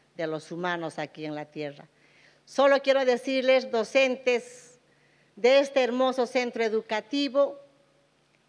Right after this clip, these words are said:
feliz inicio del año escolar dos mil veinticuatro. Reciban a sus niñas, a sus niños, a los adolescentes con amor, con cariño,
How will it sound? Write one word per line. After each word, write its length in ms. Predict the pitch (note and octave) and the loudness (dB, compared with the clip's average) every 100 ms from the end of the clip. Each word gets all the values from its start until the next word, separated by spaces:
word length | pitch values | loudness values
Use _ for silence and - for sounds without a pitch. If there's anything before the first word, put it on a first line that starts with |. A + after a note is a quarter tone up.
| _ _ _ _ _ _ _ _ _ _ | _ _ _ _ _ _ _ _ _ _
feliz 680 | - C4 D4+ D#4 - - - _ | 2 2 4 -2 -6 -18 -20 _
inicio 580 | B3+ C#4+ D#4 D4+ - C4+ | -2 0 2 0 -2 -2
del 200 | A#3+ B3 | 0 0
año 240 | B3 B3+ A#3+ | 0 -2 -6
escolar 520 | - A#3 A3+ A#3 A3 | -4 -2 0 -2 -4
dos 160 | G#3 | -10
mil 180 | G#3+ A3 | -8 -8
veinticuatro. 880 | G#3 G3 G3 - F#3 E3+ - E3+ - _ _ _ _ _ _ _ | -6 -8 -10 -8 -6 -6 -8 -18 -20 _ _ _ _ _ _ _
Reciban 580 | G#3 B3 B3 D4 C#4 C4+ | 0 0 2 0 2 0
a 100 | B3 | -4
sus 220 | C4 A#3 | -6 -4
niñas, 560 | C4+ C#4+ C4+ A3+ G#3 G#3 | -2 0 0 -2 -4 -6
a 100 | G#3 | -10
sus 220 | A3+ G#3+ | -10 -6
niños, 480 | C4 B3+ A3+ G#3+ G#3+ | -4 -2 -4 -8 -8
a 80 | |
los 220 | G#3+ G#3+ A3+ | -6 -4 -4
adolescentes 960 | A3 A3 A3+ A3+ B3+ B3 A#3+ B3 A#3+ | -4 -2 -2 -2 -2 -2 -2 -4 -4
con 200 | - A#3 | -6 -4
amor, 460 | A#3 B3 C4 B3+ A3 | -4 -2 -4 -4 -6
con 160 | A3 | -12
cariño, 720 | G#3 G#3+ A3 B3+ A#3 G3 F3 | -10 -10 -8 -8 -8 -10 -12